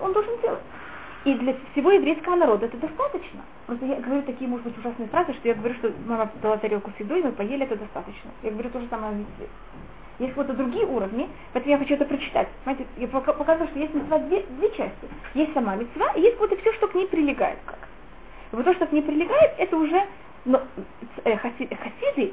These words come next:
им, они должны это взять и сделать как можно более полноценно и полностью. Э, мой папа Зихну Левраха, снова я по-, даю примеры, э, я помню, что он меня учил математику, и я ре-, сделала решение.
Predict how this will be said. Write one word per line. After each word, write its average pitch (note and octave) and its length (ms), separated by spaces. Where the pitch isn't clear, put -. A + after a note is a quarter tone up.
им, F4 220
они D4 180
должны D4 220
это D#4+ 140
взять C#4+ 220
и D4 60
сделать C#4 220
как - 160
можно E4 260
более C4 360
полноценно A#3 520
и G3+ 240
полностью. - 440
Э, G3+ 200
мой B3+ 180
папа C4+ 220
Зихну A#3 280
Левраха, G#3 420
снова A#3+ 140
я C4 120
по-, C4 120
даю B3 200
примеры, B3 500
э, - 140
я A3+ 140
помню, C4 240
что - 320
он A#3+ 160
меня A#3 160
учил A3+ 200
математику, C#4 580
и C4 300
я B3 380
ре-, A#3+ 140
сделала B3 220
решение. - 440